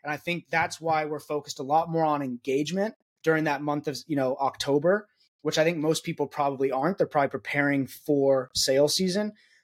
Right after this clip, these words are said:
I'm really focused on engagement so we can remarket that list at a lower, um, cost per acquisition. Where most people, if you think of all these e-commerce brands that are gonna be turning up their ad spend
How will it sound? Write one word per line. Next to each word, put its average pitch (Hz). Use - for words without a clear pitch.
I'm 185
really 185
focused 170
on 151
engagement 143
so 160
we 151
can 139
remarket 165
that 139
list 147
at 151
a 139
lower, 143
um, 127
cost 147
per 143
acquisition. 117
Where 151
most 175
people, 165
if 143
you 151
think 190
of 165
all 160
these 160
e-commerce 156
brands 131
that 131
are 123
gonna 131
be 120
turning 147
up 135
their 117
ad 135
spend 156